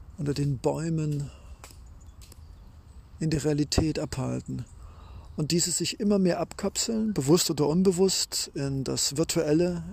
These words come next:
in das Digitale, in das Schein von schönen Körpern, schönen Gesichtern, schönen Produkten, alles designt, besser als jeder menschlicher Körper nach dem Duschen riechen und aussehen kann. Ja,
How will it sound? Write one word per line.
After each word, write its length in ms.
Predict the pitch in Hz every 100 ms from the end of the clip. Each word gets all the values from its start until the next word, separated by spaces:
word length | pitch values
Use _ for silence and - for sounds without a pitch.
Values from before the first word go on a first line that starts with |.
| 220
in 200 | 151 131
das 520 | 131 123 - - - -
Digitale, 760 | 147 151 - 143 151 156 160 160 - - - - - - -
in 240 | 147 139
das 500 | 135 135 - - - -
Schein 840 | - - 151 147 170 185 180 190 -
von 220 | - 143
schönen 360 | - 151 135 139
Körpern, 480 | - 143 143 156 147
schönen 320 | - 139 135
Gesichtern, 720 | 131 127 143 - 143 139 131 - - - -
schönen 400 | - 170 160 151
Produkten, 640 | - 147 165 - - 151
alles 280 | - 151 147
designt, 800 | - 143 139 135 151 156 143 - -
besser 320 | 156 156 160
als 320 | 143 139 - -
jeder 240 | 143 139
menschlicher 400 | 143 143 - 135
Körper 400 | - 139 139 139
nach 180 | 131 -
dem 180 | 139 127
Duschen 360 | 147 - 147 - - - - -
riechen 280 | 156 - 147
und 140 | 135
aussehen 400 | 156 151 165 147
kann. 340 | - 151 151
Ja, 340 | 147 131 147